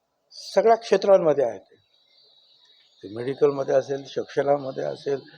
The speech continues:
आणखी कशात असं, तसं ते राजकारणामध्ये आहे आणि निवडणुकीमध्ये सुद्धा. पूर्वीची भाषणं, आताची भाषणं, याच्यामध्ये फार फरक पडायला लागलेला आहे. अपप्रवृत्ती काय म्हणेल, कोण काय म्हणेल, कोण काय म्हणेल.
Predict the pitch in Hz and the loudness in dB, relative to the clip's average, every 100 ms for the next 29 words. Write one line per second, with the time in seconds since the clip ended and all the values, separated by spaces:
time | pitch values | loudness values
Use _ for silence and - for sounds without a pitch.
0 | - _ - 127 135 185 165 143 - 165 | -20 _ -4 -2 2 2 0 -2 0 0
1 | 143 - 156 _ _ - _ _ 156 165 | 0 -8 -14 _ _ -20 _ _ -4 2
2 | 156 139 131 139 151 139 135 127 113 120 | 2 4 0 0 2 2 2 -2 -6 -8
3 | 120 107 - _ _ - 165 175 160 156 | -8 -10 -16 _ _ -2 0 2 4 4
4 | 156 147 143 139 135 123 - 151 131 - | 4 -2 -8 -6 -6 -8 -14 -18 -18 -18
5 | _ _ _ _ 147 143 139 123 113 135 | _ _ _ _ -4 -4 -4 -4 2 2
6 | 143 - 143 131 117 - _ _ _ - | 2 -4 -12 -12 -18 -20 _ _ _ -6
7 | 123 170 147 156 120 147 147 135 127 123 | 0 2 2 0 0 0 0 -6 -10 -10
8 | 120 _ _ - - - 190 208 196 196 | -14 _ _ -20 -6 -2 0 -2 0 -2
9 | 214 _ 180 196 - 139 131 127 127 - | -2 _ 0 0 0 2 2 0 -4 -8
10 | - - - - _ _ _ _ _ _ | -10 -12 -12 -16 _ _ _ _ _ _
11 | - - 131 139 135 131 131 135 123 123 | -18 -14 -6 -2 -2 -4 -6 -4 -4 -6
12 | 131 127 135 127 - 135 143 127 - 71 | -10 -10 -14 -10 -8 -6 -8 -12 -14 -14
13 | - - - - - - - - | -16 -16 -16 -18 -18 -20 -20 -20